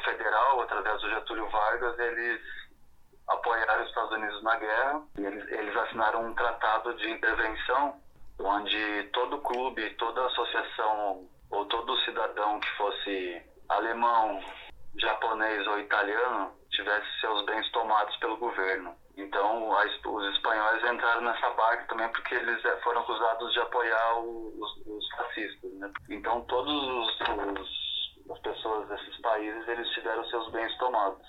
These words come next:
O Corinthians só foi ameaçado porque, como ele tinha um presidente espanhol,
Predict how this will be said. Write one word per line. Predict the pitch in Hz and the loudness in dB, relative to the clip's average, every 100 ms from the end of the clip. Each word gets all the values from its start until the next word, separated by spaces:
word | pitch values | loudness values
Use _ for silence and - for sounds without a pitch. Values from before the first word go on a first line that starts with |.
| - | -8
O | |
Corinthians | 98 107 104 110 | -4 -4 -2 0
só | 120 120 - | 0 0 -2
foi | 113 | -2
ameaçado | 110 117 113 - 120 131 | 2 2 2 2 2 2
porque, | - 101 | -4 -6
como | 107 107 | -4 -4
ele | 101 - | -6 -4
tinha | - 113 | -2 -2
um | |
presidente | - 98 101 104 101 | -2 -2 -2 -2 -2
espanhol, | 104 - 113 110 107 127 - | -4 -2 0 2 2 2 -2